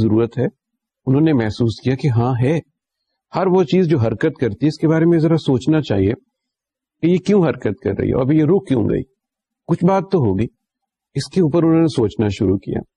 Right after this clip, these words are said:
اور چونکہ ان کا ایک بہت انٹرسٹنگ ایریا کیلکولس کا تھا، انہوں نے میتھمیٹیکلی سائنس کی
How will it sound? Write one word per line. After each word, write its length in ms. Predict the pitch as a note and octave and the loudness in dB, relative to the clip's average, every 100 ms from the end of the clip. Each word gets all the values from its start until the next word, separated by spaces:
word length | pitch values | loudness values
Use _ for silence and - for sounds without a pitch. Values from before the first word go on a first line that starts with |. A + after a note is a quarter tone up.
| _ _ _ _ _ - | _ _ _ _ _ -8
اور 100 | A2+ | -2
چونکہ 240 | C#3 C3 | 0 0
ان 140 | C#3 C3 | 0 2
کا 120 | C3 | 0
ایک 160 | B2 G#2 | 0 0
بہت 160 | A2+ B2 | 0 0
انٹرسٹنگ 440 | A2+ G#2 G2+ A2+ | -2 -2 -2 0
ایریا 160 | A2 A2 G#2 | 0 0 -2
کیلکولس 480 | G2 G2 C3+ B2+ - | -4 0 -2 -2 -4
کا 120 | G#2+ | -6
تھا، 140 | - C3 _ _ _ _ - | -6 -12 _ _ _ _ -4
انہوں 300 | C#3+ D3+ E3+ | 0 2 2
نے 200 | C#3+ D3 A#2 | 2 2 2
میتھمیٹیکلی 920 | A#2 A#2 A2+ A#2 B2+ D#3+ - A#2 B2 A#2 | 0 0 0 0 0 -2 -2 0 0 -2
سائنس 580 | - - A#2+ C3+ C3 - | -6 -4 -2 -2 -4 -8
کی 220 | - | -2